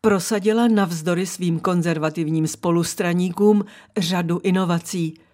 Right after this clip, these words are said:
včetně průlomového programu drastického navýšení počtu jeslí a školek, které podstatně usnadnilo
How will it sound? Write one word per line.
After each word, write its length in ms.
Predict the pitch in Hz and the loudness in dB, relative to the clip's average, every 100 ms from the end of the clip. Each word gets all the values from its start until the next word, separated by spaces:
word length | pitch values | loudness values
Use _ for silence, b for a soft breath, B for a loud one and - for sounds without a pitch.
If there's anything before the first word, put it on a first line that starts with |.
| b | b
včetně 600 | - - 202 190 208 233 233 - | -12 -2 0 0 0 0 -2 -2
průlomového 760 | 220 214 185 156 156 156 156 | 0 2 0 0 -2 -2 -4
programu 600 | 147 185 175 185 185 196 B B B - | -2 -2 0 0 2 0 B B B -6
drastického 760 | 180 185 - 240 - 247 190 | -2 -2 -2 -4 0 0 2
navýšení 600 | 175 165 185 170 190 180 | 0 0 -2 -4 -2 -2
počtu 340 | 175 170 - 180 | -2 -4 -2 0
jeslí 440 | 165 160 175 160 | 0 0 -2 -2
a 60 | 165 | -4
školek, 520 | - 202 202 175 - B B | -2 0 0 -2 -6 B B
které 320 | - 180 170 | -6 -2 0
podstatně 640 | 160 202 - - 214 165 | 0 -4 -4 -4 -4 -4
usnadnilo 680 | - 175 - 180 180 185 185 | -4 -4 -4 -2 -2 -2 -2